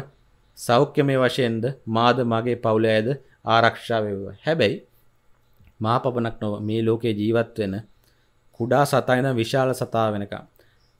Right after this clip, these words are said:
අහිංසක සතා ඉඳන් නපුරු සතාගේ වෙනකම්ම හැමෝටම ජීවත් වීම දෙසා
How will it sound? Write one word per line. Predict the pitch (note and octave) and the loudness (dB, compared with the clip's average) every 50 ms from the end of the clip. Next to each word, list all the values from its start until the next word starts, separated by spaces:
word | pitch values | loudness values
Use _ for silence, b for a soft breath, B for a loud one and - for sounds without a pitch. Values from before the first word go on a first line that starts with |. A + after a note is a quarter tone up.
| _ _ _ _ _ _ - | _ _ _ _ _ _ -6
අහිංසක | A2+ B2 C#3+ D#3+ D#3 - - C#3 | -4 0 0 0 0 0 -2 -2
සතා | B2+ C#3 C3 C3+ | -2 0 0 0
ඉඳන් | C3 C3 B2+ B2 | 0 0 0 0
නපුරු | A2 G#2 G2+ - - D3+ D#3 C#3+ B2 - - - _ _ _ _ _ _ - | -2 -2 -4 -4 -2 0 2 2 0 -2 -6 -16 _ _ _ _ _ _ -8
සතාගේ | - - A#2 - A#2 A2+ G#2+ G2+ G2+ G#2 | -6 -6 -2 0 0 0 0 0 -2 -4
වෙනකම්ම | G2+ G#2 G2+ - G2+ F#2+ F#2 G2+ G#2 G#2+ - _ _ _ _ _ _ _ _ _ _ _ - | -4 -4 -6 -6 -8 -8 -8 -10 -12 -14 -16 _ _ _ _ _ _ _ _ _ _ _ -14
හැමෝටම | - - A#2 B2 C#3+ D3 D3 B2+ - - G#2 G2+ G2+ G2 | -10 -6 -2 0 0 2 0 0 -2 -2 -4 -4 -6 -6
ජීවත් | G2 G#2 A2 A2+ A#2+ B2 A#2+ A#2+ | -4 -4 -2 0 2 0 0 0
වීම | - A#2 A#2 A2+ | -4 -4 -2 -2
දෙසා | A2 G#2+ - A#2 A2+ A2 | -4 -4 -2 -2 -2 -2